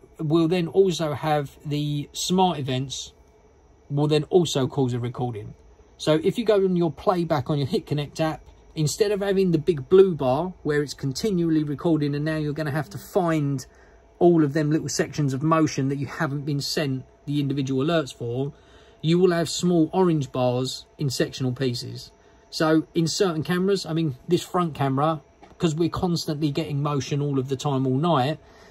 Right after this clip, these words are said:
it's quite difficult that you, you will have a lot of instances of motion all night. However, the back garden, we might only have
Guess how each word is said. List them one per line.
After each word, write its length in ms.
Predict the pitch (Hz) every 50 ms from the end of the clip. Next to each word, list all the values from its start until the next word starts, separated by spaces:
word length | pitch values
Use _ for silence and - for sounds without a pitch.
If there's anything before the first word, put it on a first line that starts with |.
| - - _ _ _ -
it's 240 | 151 143 - -
quite 300 | - - - 185 151 -
difficult 500 | - 151 - - 151 - - 151 139 131
that 140 | 143 139 131
you, 140 | 143 147 143
you 200 | 143 - 156 156
will 140 | 151 156 147 143
have 100 | 135 131
a 60 | 135
lot 500 | 135 143 156 160 160 147 135 135 - - -
of 200 | 151 127 123 -
instances 540 | 160 139 135 123 - 139 127 - 135 131 131
of 80 | 131
motion 420 | 131 139 131 135 127 - - 131 127 -
all 200 | - 165 165 151
night. 320 | 131 120 117 127 139 135 - - -
However, 380 | - - 170 170 180 175 156 180
the 100 | 170 175
back 240 | - 180 160 - -
garden, 580 | 214 202 202 202 175 147 151 170 185 190 185 - - - - - _ - - -
we 100 | 165 170
might 260 | 175 170 165 151 156
only 140 | 160 160 151
have 460 | 135 165 160 156 151 143 - -